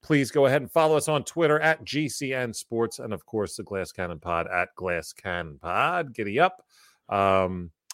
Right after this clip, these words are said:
yeah, man, I'm, I'm really looking forward to this week because, yeah, you said the hardball, right?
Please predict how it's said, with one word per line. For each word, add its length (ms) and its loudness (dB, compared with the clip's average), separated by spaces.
yeah, 200 8
man, 400 0
I'm, 200 4
I'm 160 4
really 200 8
looking 220 2
forward 240 4
to 60 -2
this 200 0
week 240 -2
because, 340 -2
yeah, 140 8
you 180 0
said 240 0
the 100 2
hardball, 560 2
right? 280 2